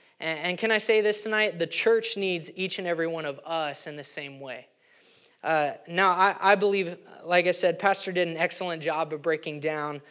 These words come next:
uh, many of the specifics about how God wants to use each and every one of us in the body of Christ on Sunday night. And, uh, again, if you weren't here, I encourage you to go listen to that message. But because of that, I'm,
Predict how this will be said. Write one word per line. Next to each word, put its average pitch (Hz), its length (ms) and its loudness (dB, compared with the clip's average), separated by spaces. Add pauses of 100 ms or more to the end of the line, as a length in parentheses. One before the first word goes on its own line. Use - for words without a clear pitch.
(240)
uh, 143 140 0
many 190 300 2
of 180 120 2
the 175 60 0
specifics 185 680 -2
about 160 320 2
how 175 260 2
God 165 360 2
wants 170 340 -2
to 185 60 -8
use 165 300 -6
each 180 240 -10
and 170 120 -10
every 165 220 -2
one 165 180 -4
of 160 80 -4
us 147 300 -6
in 175 240 -6
the 165 60 -2
body 151 320 -2
of 135 180 -8
Christ 151 420 -4
on 143 100 -12
Sunday 147 300 -8
night. 143 260 -8
And, 151 100 -6
uh, 151 40 -4 (400)
again, 185 260 4
if 190 140 0
you 202 80 2
weren't 196 180 2
here, 185 280 2
I 170 40 2
encourage 165 360 -2
you 170 80 -2
to 160 80 0
go 160 160 4
listen 156 300 -2
to 156 60 2
that 147 240 0
message. 156 380 -4
But 170 120 4
because 214 320 4
of 214 100 2
that, 208 180 6
I'm, 208 160 0